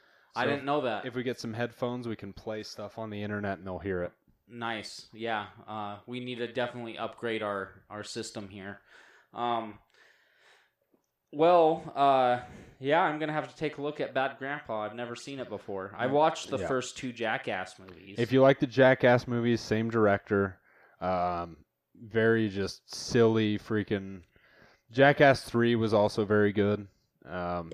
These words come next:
Speaker 2: it was, it was a little too raunchy. So I, for me, it was a little too disgusting sometimes. Uh, one time they shot Steve-O up in a, uh, porta potty.
Speaker 1: Yeah,
Speaker 2: They,
Speaker 1: that
Speaker 2: it
Speaker 1: was fucking
Speaker 2: Yeah.
Speaker 1: hilarious. Yeah.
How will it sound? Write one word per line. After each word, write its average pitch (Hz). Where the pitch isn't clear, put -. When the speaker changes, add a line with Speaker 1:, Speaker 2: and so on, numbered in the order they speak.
Speaker 2:
it 95
was, 98
it 110
was 113
a 107
little 107
too 120
raunchy. 107
So -
I, 101
for 117
me, 110
it 117
was 117
a 120
little 123
too 117
disgusting 107
sometimes. 117
Uh, 95
one 120
time 120
they 107
shot 104
Steve-O 113
up 110
in 101
a, 98
uh, 95
porta 117
potty. 120
Speaker 1:
Yeah, 123
Speaker 2:
They, 117
Speaker 1:
that 131
Speaker 2:
it 123
Speaker 1:
was 123
fucking 120
Speaker 2:
Yeah. 135
Speaker 1:
hilarious. 98
Yeah. 101